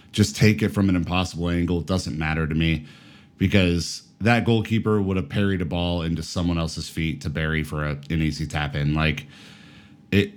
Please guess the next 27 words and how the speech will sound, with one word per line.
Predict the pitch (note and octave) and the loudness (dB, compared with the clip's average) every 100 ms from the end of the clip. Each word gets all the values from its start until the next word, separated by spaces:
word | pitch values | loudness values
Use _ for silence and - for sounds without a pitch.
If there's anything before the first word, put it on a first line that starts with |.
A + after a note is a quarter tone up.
| - | -6
that's | G2+ A2+ A#2 A#2 | 4 6 6 2
the | A2+ | 0
thing | G#2+ G2+ | 2 2
that | F#2+ | 2
bothers | G2+ G#2 F#2 D#2 | 2 2 0 -2
you | E2 | -6
about | D2+ E2 D#2+ | -4 -4 -4
his | D#2 | -6
performance, | D#2 G2 F#2 D2+ C#2+ | -10 -4 -2 -4 -6
is | D#2 D2+ | -10 -6
that | D#2 | -4
he | D#2+ | -2
had | F#2 F2 | 0 0
a | E2+ | 0
couple | - G2 G2 G2 | 0 0 2 2
of | |
moments | F#2+ G#2 F#2 E2+ - | 4 4 2 0 -4
where | E2 | -8
he | D2+ | -6
could | E2 | -6
have | E2+ | -2
shot | G2+ G2 | 0 -2
the | - | -2
ball | D#2+ E2+ D#2+ | -2 0 0
and | D2+ | -2
he | D2 | -2
hesitated. | G2 E2 D2 D#2+ D#2 D#2 D2+ | -2 -2 -4 -4 -2 -2 -4